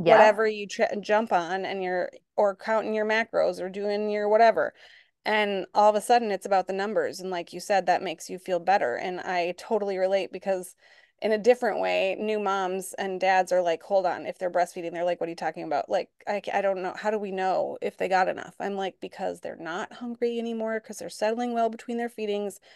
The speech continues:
Speaker 2: They're peeing and
Speaker 1: They
Speaker 2: pooping enough."
Speaker 1: have their intuitive eating skills down pat. We were
Speaker 2: Yes.
Speaker 1: born with these innate skills. We've just, as society has brought us around, uh, b-,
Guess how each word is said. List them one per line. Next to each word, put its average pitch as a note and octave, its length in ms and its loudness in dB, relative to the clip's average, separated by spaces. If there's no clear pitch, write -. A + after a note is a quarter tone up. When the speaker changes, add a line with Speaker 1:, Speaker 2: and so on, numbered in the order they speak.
Speaker 2:
They're F#3 100 -8
peeing C4 200 -2
and C4+ 80 6
Speaker 1:
They A#3+ 260 10
Speaker 2:
pooping - 180 -4
enough." B3 180 -2
Speaker 1:
have B3+ 200 6
their B3+ 160 10
intuitive C4+ 560 4
eating D4 300 2
skills B3 280 2
down B3 200 2
pat. D4 180 4
We - 80 10
were B3+ 60 4
Speaker 2:
Yes. A#3 100 2
Speaker 1:
born B3 260 2
with D4 100 -4
these C#4+ 200 -4
innate B3+ 420 -2
skills. C#4+ 360 0
We've C4 200 -8
just, C4+ 320 -6
as B3 180 0
society C#4 520 0
has C#4+ 160 0
brought A#3+ 260 2
us C4 140 -4
around, A3+ 440 0
uh, G#3+ 60 -2
b-, G3+ 160 -4